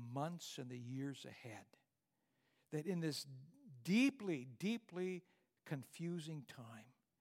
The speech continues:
that there would not be any fear of any man saying that not only am I a human being,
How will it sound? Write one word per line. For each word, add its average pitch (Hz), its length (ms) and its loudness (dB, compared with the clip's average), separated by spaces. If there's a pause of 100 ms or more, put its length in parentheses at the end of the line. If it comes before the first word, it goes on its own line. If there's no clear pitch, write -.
(1300)
that 147 200 0
there 170 180 4
would 156 240 0
not 170 520 2
be 160 380 4
any 180 280 0
fear 156 680 -2 (1400)
of 147 180 -6
any 208 240 6
man 180 380 6
saying 117 540 -2 (2000)
that 165 140 4
not 190 220 10
only 190 220 2
am 160 260 2
I 165 200 4
a 160 120 2
human 165 420 0
being, 120 360 0